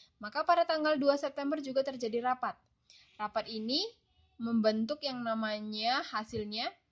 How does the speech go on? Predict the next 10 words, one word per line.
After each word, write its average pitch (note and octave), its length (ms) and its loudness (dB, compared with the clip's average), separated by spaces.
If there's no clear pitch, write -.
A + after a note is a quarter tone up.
pembentukan A3+ 600 -2
enam A#3 240 2
belas A3+ 360 0
menteri C4 640 -2
beserta A#3 680 -6
para A3 440 -2
penanggung G3+ 800 -10
jawabnya. G3 800 -2
Itu G#3+ 80 -10
berhasil, G#3+ 560 0